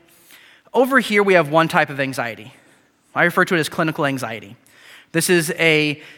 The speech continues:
a situation that the hormones or the chemicals are imbalanced in your body, and that is an uncontrollable type of anxiety that God can come in and fix, medication can fix, counseling, all these sorts of things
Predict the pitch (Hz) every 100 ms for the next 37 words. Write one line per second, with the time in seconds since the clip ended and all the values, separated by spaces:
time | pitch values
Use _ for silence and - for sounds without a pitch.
0 | _ 147 143 135 131 131 - - 220 214
1 | 202 190 196 180 151 156 151 147 139 202
2 | 220 208 190 185 175 165 151 139 139 -
3 | 220 214 220 190 180 160 147 139 127 170
4 | 202 202 220 190 170 160 160 156 147 -
5 | - - 170 165 165 180 202 185 170 165
6 | 175 208 240 233 240 - 202 190 180 170
7 | - 180 202 196 185 151 143 139 139 -
8 | - - 160 151 160 180 185 180 151 170
9 | 160 160 180 147 139 - 202 - 135 143
10 | 139 185 180 190 196 175 185 180 - -
11 | - - 196 180 190 175 165 190 220 214
12 | 220 240 - 180 165